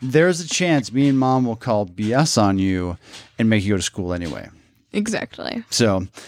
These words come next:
Speaker 1: and there's only a couple times where, let me rephrase that. There's a, most of the time where you're, it was very obvious, like, "Oh,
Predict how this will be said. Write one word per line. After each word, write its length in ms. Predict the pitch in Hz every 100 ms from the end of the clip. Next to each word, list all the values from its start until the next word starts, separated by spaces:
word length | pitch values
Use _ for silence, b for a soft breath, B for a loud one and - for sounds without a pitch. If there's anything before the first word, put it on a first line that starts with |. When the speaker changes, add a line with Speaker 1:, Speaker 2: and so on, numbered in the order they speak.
| B -
Speaker 1:
and 260 | 160 151 -
there's 240 | 135 156
only 180 | 170 196
a 60 | 160
couple 220 | 143 120
times 360 | 113 117 110 92
where, 320 | 104 101 90 _ _ _ _ _ _ _
let 80 | 139
me 120 | 135
rephrase 300 | 123 117 117
that. 200 | 101 92 - B B B
There's 320 | 110 131 131
a, 140 | 120 113
most 400 | 107 127 175 170
of 20 |
the 80 | 143
time 420 | 131 120 110 107 104
where 500 | 113 117 113 107 98 _
you're, 280 | 117 113 135
it 280 | 151 165 170
was 280 | 147 131
very 260 | 117 143 131
obvious, 500 | 98 104 95 80 -
like, 220 | 78 92 - -
"Oh, 340 | 139 117 95